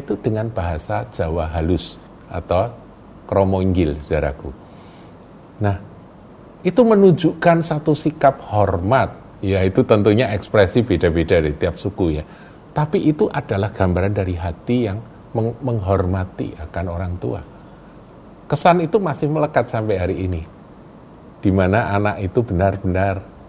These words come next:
eh, kelihatan sekali dia menyayangi dan menghormati sosok ibu itu.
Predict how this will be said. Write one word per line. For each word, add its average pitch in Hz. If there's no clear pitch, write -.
eh, 92
kelihatan 107
sekali 85
dia 87
menyayangi 90
dan 82
menghormati 85
sosok -
ibu 90
itu. 69